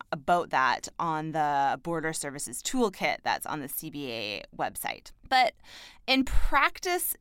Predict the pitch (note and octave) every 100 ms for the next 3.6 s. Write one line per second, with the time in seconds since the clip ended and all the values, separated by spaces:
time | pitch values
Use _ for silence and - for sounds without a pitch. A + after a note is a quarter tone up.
0 | - A#3 A#3 A3 A3 - G3 G3+ - F#3
1 | - G#3 F#3 - E3+ E3 - F3 E3 D3+
2 | - F3+ - F3 F3 E3 E3+ F#3 B2+ -
3 | D#3+ E3 D3+ D#3+ -